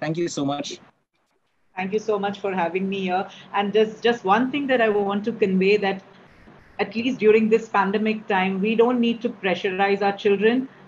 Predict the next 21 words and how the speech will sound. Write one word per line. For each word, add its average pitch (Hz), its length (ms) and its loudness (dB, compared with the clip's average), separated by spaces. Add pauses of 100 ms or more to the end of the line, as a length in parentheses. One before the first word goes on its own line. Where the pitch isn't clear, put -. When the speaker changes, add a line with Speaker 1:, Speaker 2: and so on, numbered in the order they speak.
(100)
Speaker 2:
Parents, 208 380 0
please 202 260 -4
don't 185 260 4
do 202 220 4
that. 233 400 2 (240)
There's 190 180 0
no 214 160 2
need 226 240 0
to 226 80 -6
take 220 320 4
any 185 240 -2
kind 240 240 0
of 233 120 -4
pressure 202 400 -2
or 202 220 -2
pass 190 260 2
on 202 200 0
any 180 180 -4
pressure 180 420 -4
to 190 160 -4 (160)
anyone. 156 400 -6